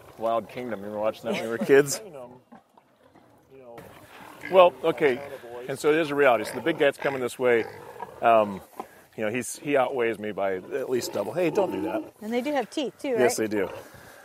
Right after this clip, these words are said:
Speaker 1: Um, so
Speaker 2: Hence the
Speaker 1: I got my
Speaker 2: stick.
Speaker 1: little, little stick here and just kinda poke 'em a little bit with the points, and they, they know I'm here. Kinda like what they might do to each other, you know, let 'em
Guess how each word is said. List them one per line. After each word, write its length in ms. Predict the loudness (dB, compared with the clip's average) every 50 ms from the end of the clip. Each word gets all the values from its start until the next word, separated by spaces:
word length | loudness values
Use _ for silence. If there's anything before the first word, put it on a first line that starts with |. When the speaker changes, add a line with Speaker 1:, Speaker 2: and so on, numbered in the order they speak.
| -10 -4 0
Speaker 1:
Um, 420 | 4 4 6 6 4 2 -2 -8 -16 -20 -20 -20 -20 -20 -20 -20 -20 -20 -20 -20 -16 -8
so 420 | -4 4 8 10 12 12 12 10 6 2 -4 -10 -8
Speaker 2:
Hence 180 | -8 -8 -6
the 100 | -4 -2 2
Speaker 1:
I 40 | 4
got 140 | 6 6 6
my 40 | 6
Speaker 2:
stick. 60 | 4
Speaker 1:
little, 300 | 4 4 4 2 2 0 -6 -20 -16 _ -2
little 140 | -2 -2
stick 280 | 0 -2 -2 -4 -4 -4
here 320 | -2 0 2 2 2 2 0 -4 -10 -12 -12 -16 -14 -12 -12 -12 -10 -10 -10
and 100 | -6 -6
just 180 | -6 -6 -4 -2
kinda 180 | 0 0 0
poke 280 | 2 4 6 6 6 6
'em 100 | 2 0
a 60 | 2 2
little 160 | 2 2 2
bit 180 | 4 2 2
with 180 | 2 2 -2 -2
the 80 | -4 -4
points, 360 | -2 0 0 0 -2 -4 -6
and 100 | -4 -2
they, 160 | -2 -2 -4 -6 -12 -8 -6
they 100 | -4 -2
know 180 | 2 2 2 2
I'm 140 | 2 0
here. 160 | -2 -4 -6 -4
Kinda 160 | -2 0 0
like 140 | 2 0 0
what 80 | -2 0
they 80 | 0 0
might 200 | 0 0 -2 -2
do 80 | -4 -4
to 60 | -2
each 200 | -2 -2 -2 0
other, 320 | 2 2 4 2 2 0 -2 -6 -12 -20 -20 -20 -20 -20 _ _
you 80 | -2 0
know, 140 | 2 4 4
let 140 | 4 4
'em 100 | 2 0